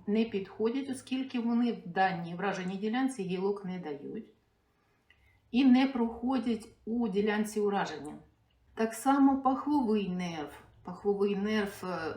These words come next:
дана ділянка ураження, це не ділянка інервації пахвового нерву. Він короткий,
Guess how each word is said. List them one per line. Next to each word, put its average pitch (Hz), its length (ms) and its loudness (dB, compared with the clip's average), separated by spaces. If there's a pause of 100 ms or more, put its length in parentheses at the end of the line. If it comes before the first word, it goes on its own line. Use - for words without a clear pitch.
(100)
дана 185 460 0
ділянка 180 460 -4
ураження, 262 600 2
це 302 220 -8
не 285 200 0
ділянка 226 520 0
інервації 175 640 -4
пахвового 160 720 -8
нерву. 131 400 -12 (240)
Він 226 180 2
короткий, 220 800 -6